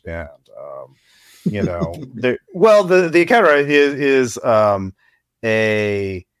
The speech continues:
Speaker 1: you find a s-, a little golden sculpture of a goldfish, and, you know, you put it in a little evidence bag, and, and then later on you feel something moving in your pocket, and it's a live goldfish, and people just freak out at that.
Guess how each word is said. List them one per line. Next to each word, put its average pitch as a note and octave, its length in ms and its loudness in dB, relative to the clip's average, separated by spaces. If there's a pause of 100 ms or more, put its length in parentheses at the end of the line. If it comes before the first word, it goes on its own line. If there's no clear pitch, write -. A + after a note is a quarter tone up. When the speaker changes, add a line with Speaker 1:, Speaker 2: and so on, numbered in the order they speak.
(500)
Speaker 1:
you B2 160 -4
find D#3 480 2
a C#3 40 4
s-, - 260 -4
a C#3 180 4
little C#3 420 -2
golden B2 500 0
sculpture A2+ 600 0
of G#2+ 120 -2
a G#2 60 -2
goldfish, G2+ 720 -4
and, G2 300 -6
you G#2 80 -4
know, F#2 80 -2
you G2 200 -10 (120)
put C#3+ 140 2
it C3+ 40 0
in B2 60 0
a A#2+ 40 2
little A#2+ 180 2
evidence A2 340 0
bag, G2+ 320 0
and, G2 140 -12 (100)
and A#2 140 -2
then A2 140 -2
later A#2+ 260 4
on A#2 120 2
you A2 80 -6
feel A#2+ 180 0
something A2 280 -4
moving A2+ 320 -2
in F#2+ 80 -6
your F#2 120 -10
pocket, C3+ 400 -2 (320)
and C3 160 2
it's A#2 120 2
a B2 40 4
live G#2+ 460 2
goldfish, G#2 640 -2
and F#2+ 220 -10
people F#2+ 460 -4 (100)
just G#2+ 340 -4
freak A2+ 320 -2
out D3 200 2
at F2 120 -12
that. - 220 -18